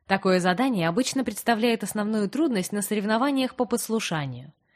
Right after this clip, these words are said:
С помощью мишени можно обучить собаку преодолевать препятствия или переходить в новые места. Полицейские кинологи и тренеры собак-спасателей обычно используют лазерную указку,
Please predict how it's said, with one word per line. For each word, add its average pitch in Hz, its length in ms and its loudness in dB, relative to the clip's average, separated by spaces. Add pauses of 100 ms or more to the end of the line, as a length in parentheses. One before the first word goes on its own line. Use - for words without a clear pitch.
(160)
С - 120 -12
помощью 208 440 2
мишени 196 480 2
можно 180 380 2
обучить 180 360 -2
собаку 190 460 0
преодолевать 190 680 0
препятствия 160 760 -4 (400)
или 277 240 8
переходить 208 640 2
в - 60 -4
новые 165 340 2
места. 131 460 -6 (840)
Полицейские 208 680 0
кинологи 196 600 2
и 190 80 0
тренеры 196 460 0
собак-спасателей 180 1160 -2 (240)
обычно 285 520 4
используют 262 580 2
лазерную 240 560 2
указку, 196 560 -2